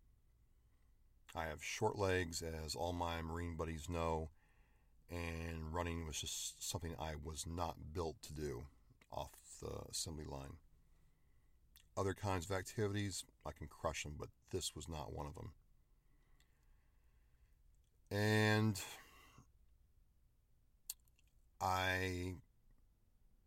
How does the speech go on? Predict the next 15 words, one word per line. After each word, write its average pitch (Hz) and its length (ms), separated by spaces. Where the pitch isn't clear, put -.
was 78 200
told 120 440
after 95 300
all 80 300
that, 107 320
after - 160
I - 60
took - 120
my - 100
P 98 220
F 90 160
T 95 320
and 80 100
all 85 260
that, 87 260